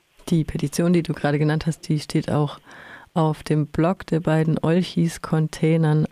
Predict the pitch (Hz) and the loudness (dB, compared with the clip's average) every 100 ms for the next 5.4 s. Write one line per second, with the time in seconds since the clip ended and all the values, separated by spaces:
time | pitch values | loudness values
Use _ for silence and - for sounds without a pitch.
0 | - 143 156 175 180 - - 170 170 165 | -2 0 2 2 -2 -10 -4 0 0 -2
1 | - 151 170 - - - 156 160 165 - | -2 -2 -2 -8 -10 -2 0 2 -2 -8
2 | - - 170 - - 165 170 - 208 208 | -6 -2 -2 -2 0 2 0 0 0 2
3 | 170 165 - - 180 180 160 151 170 156 | 0 -2 -4 -2 2 2 0 0 2 2
4 | 143 139 160 180 160 165 196 160 - 180 | 2 2 4 2 4 2 2 -2 -2 -4
5 | 151 170 165 156 | -2 0 2 0